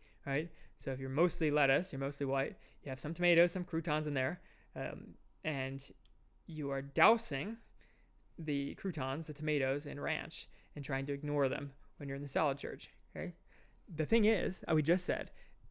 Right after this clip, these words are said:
what this would be a problem is if these were all different parts of the body. Again, you shouldn't be using the salad analogy. You should be using the body analogy. If this was the body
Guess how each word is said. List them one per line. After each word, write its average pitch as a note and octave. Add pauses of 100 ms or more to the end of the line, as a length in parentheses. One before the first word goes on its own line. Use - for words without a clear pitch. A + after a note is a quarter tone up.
(400)
what E3
this D3
would A3
be C4+
a E3+
problem D3+
is D3+
if D#3+
these D#3+
were C#3+
all D3
different D3
parts C#3+
of -
the D3
body. D3+
Again, C3+
you C#3
shouldn't E3
be D3
using D3+
the C3+
salad C#3+
analogy. C3+
You D3+
should D3+
be D3+
using D#3
the D3
body D#3+
analogy. C3+
If -
this E3
was C#3+
the C#3
body D#3+